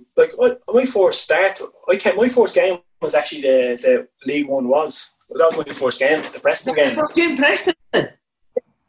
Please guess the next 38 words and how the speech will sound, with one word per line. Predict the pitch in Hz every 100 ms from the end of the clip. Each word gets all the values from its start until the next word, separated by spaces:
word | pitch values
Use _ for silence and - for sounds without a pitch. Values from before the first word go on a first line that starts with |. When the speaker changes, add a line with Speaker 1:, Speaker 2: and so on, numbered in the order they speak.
| _ -
Speaker 1:
We | 320
actually | 339 254
got | 214 -
told | 185 214
that | 165
night | 180 220
before, | 196 143 156
right? | 139 151 -
May, | 156 170 165
I |
think | 147 160 165
May, | 185 196 180
Wardy, | 160 156 151 147 - -
Giles, | 147 143 143 131
Coke, | - 135 139 135 139
and | 123
someone | - 143 143
else | 131
was | 135
a | 127
Fetty. | - - - 160 170 190 - -
Remember | 175 175
him? | 196 190 _ _
Speaker 2:
Oh, | 196 220
Speaker 1:
The | -
Speaker 2:
Fetty, | 233 269
Speaker 1:
Sony. | 226
Speaker 2:
he | 240
was | 247
funny, | 226 226 220
mate. | 190
Uh, | 165 180
he | 170
Speaker 1:
He | 190
was, | 196
Speaker 2:
was | -
right | 214 220
back. | 185